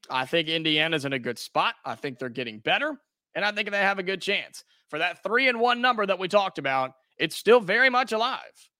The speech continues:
You're one and oh. You have a chance to go two and oh tomorrow night. And then you have to win one of the next two against Auburn or against Kansas. And I think that's doable,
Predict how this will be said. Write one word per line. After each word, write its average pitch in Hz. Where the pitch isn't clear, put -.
You're 156
one 185
and 240
oh. 240
You 139
have 175
a 175
chance 220
to 233
go 240
two 247
and 214
oh 196
tomorrow 208
night. 196
And 151
then 175
you 180
have 180
to 165
win 160
one 156
of 135
the 143
next 147
two -
against 139
Auburn 139
or 139
against 156
Kansas. -
And 120
I 131
think 165
that's 160
doable, 151